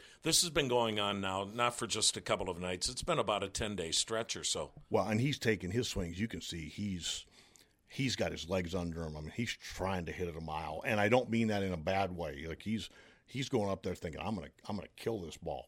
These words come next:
Speaker 2: That's, I like when he does that.
Speaker 1: Terry, what's, uh, going on? Kip out of the lineup today. He okay?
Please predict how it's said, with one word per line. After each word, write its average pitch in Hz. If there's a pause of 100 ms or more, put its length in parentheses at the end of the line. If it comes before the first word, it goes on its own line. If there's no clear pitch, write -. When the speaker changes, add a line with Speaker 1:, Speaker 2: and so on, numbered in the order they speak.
(100)
Speaker 2:
That's, 98
I 113
like 92
when 85
he 78
does 78
that. 73 (560)
Speaker 1:
Terry, 165
what's, 180
uh, 151
going 135
on? 123
Kip -
out 131
of 127
the 123
lineup 127
today. 123
He 127
okay? 123